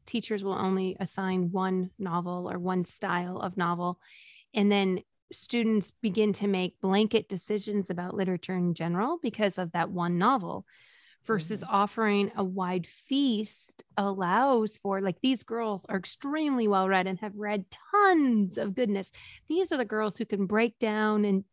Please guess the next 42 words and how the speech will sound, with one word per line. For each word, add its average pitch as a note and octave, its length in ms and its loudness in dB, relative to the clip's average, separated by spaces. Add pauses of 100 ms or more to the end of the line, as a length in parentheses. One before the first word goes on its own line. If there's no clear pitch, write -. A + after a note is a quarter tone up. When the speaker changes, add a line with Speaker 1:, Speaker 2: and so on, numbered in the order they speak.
(120)
Speaker 1:
chew D4 280 0
on A3+ 420 4
and G3 120 0
spit - 320 -6
out G3 300 2
Flannery F#3+ 400 0
O'Connor. E3+ 500 -4 (540)
You G#3+ 120 4
know, G3+ 60 2
they, B3+ 220 4
Speaker 2:
Right. G#3 200 0
Speaker 1:
they're C#4 320 2
capable A3 920 2
readers, F#3+ 400 0
and G3+ 300 2
this C4+ 240 4
one G#3+ 260 2
just F#3+ 260 0
missed F#3+ 220 -4
the G3 100 -4
mark F3+ 280 -4
for - 140 -8
them. G3 260 -8 (540)
And C4 100 -2
that's D4 160 0
okay. G#3 280 -2 (720)
Um, G3 280 0
but A3 200 -4
this C#4 240 -2
one, D4 120 0
I A#3 100 2
think, C4+ 260 -2
does A3+ 220 -2
have F#3 320 -6
some F#3+ 240 -2
pretty A3 220 -2
significant F3+ 560 -4
value F3 340 -2
and F3 100 -4
can F#3 140 -6
be F3+ 180 -4
used F3+ 720 -4